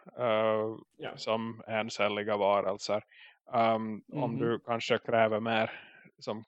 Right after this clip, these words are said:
Speaker 1: kvalitet och spänning i ditt liv så där är det ju ditt hopp att du producerar, eh, material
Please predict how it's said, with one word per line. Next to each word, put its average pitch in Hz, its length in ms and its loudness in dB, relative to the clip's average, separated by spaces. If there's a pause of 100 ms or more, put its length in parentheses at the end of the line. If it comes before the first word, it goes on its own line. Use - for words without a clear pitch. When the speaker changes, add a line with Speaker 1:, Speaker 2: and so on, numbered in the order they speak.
Speaker 1:
kvalitet 110 420 0
och 110 80 -2
spänning 117 420 -2
i 110 40 -6
ditt 113 200 -10
liv 117 200 0
så 113 120 -4
där 113 120 -2
är 110 80 2
det 113 80 -6
ju 104 80 -4
ditt 110 200 -12
hopp - 300 -8
att - 140 -2
du 113 120 -8 (220)
producerar, 104 720 2 (580)
eh, 98 280 0
material 101 680 2